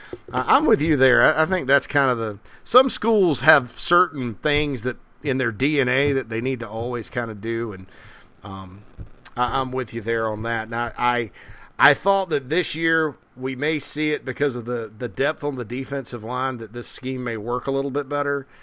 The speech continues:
but I just, I, I just don't see it. So I'm, I'm, I'm coming over to the four two five, uh, end of things. All right, so we'll do a trio here where we b-, both give kind of three surprises. Um, and, and I thought since we're talking about the offense, and the offense has actually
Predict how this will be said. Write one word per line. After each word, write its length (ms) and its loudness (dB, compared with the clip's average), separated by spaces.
but 140 0
I 80 4
just, 520 -4
I, 200 4
I 100 10
just 200 -4
don't 200 -2
see 180 -4
it. 100 -6
So 120 0
I'm, 180 2
I'm, 400 0
I'm 160 2
coming 300 2
over 260 2
to 160 -2
the 100 -4
four 280 -6
two 240 -6
five, 560 -2
uh, 180 -6
end 260 -8
of 100 -12
things. 340 -12
All 120 8
right, 160 4
so 360 0
we'll 100 -6
do 160 -4
a 60 0
trio 580 0
here 380 -4
where 180 -8
we 100 -4
b-, 120 -8
both 280 -6
give 200 -8
kind 220 -2
of 120 -6
three 280 -8
surprises. 800 -2
Um, 260 -12
and, 120 -14
and 160 -4
I 60 4
thought 340 0
since 160 -10
we're 120 -8
talking 180 2
about 120 -2
the 260 0
offense, 420 -6
and 180 -14
the 100 -4
offense 360 0
has 140 -10
actually 420 -10